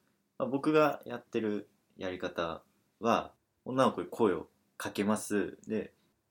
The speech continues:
まあ、声をかけた動機を伝えます。一緒にちょっと女の子いじって笑わせて、で、女の子も笑ってくれて、で、ちょっと雑談して、で、もっと話したいからカフェ行きません？みたいな。で、この時点でオッケー出してくれる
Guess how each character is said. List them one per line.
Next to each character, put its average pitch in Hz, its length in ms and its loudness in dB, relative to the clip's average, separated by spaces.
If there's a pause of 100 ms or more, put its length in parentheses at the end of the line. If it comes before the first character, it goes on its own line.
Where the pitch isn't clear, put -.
(140)
ま 107 100 0
あ、 - 40 -6
声 135 200 6
を 95 60 4
か 104 140 2
け - 100 -2
た - 120 -10
動 98 260 0
機 95 160 -6
を 90 240 -4 (560)
伝 92 220 2
え 87 40 -8
ま 87 160 -8
す。 107 460 -6 (240)
一 117 80 -8
緒 - 240 -6
に 95 300 -10
ち - 80 -2
ょ - 20 -8
っ - 20 -8
と 87 220 -2
女 92 220 -8
の 87 60 -10
子 87 100 -8
い 90 100 -6
じ 92 140 -8
っ - 80 -12 (180)
て - 80 -10
笑 85 240 -6
わ 87 120 -4
せ - 180 -12
て、 117 360 -2 (280)
で、 135 40 2
女 113 200 4
の 101 80 2
子 98 60 -8
も 82 120 -8
笑 87 240 -2
っ - 20 -20
て - 120 -10
く - 120 -12
れ 80 120 -8
て、 - 340 -4 (220)
で、 117 80 -10
ち 123 80 -2
ょ - 20 -2
っ 131 40 -2
と 107 100 -4
雑 104 280 -4
談 107 220 0
し - 140 -12
て、 139 340 0 (680)
で、 - 80 -4
も 120 120 4
っ - 20 2
と - 80 -2
話 104 300 0
し - 40 -8
た 113 100 2
い 107 60 0
か 110 120 0
ら 110 320 2 (100)
カ 101 120 -4
フ 95 80 -4
ェ - 20 0
行 87 80 -8
き 92 80 -8
ま 90 100 -6
せ 117 120 -2
ん？ 107 60 0
み 82 80 -8
た - 80 -8
い - 40 -10
な。 - 100 -14 (380)
で、 147 80 -4
こ 175 140 -4
の 180 60 -2
時 190 120 -6
点 175 160 -4
で 151 100 6
オ 143 140 4
ッ - 20 -
ケ 123 200 4
ー - 40 -2
出 104 140 4
し - 40 -6
て 90 80 -6
く - 120 -8
れ 90 100 -2
る - 180 -4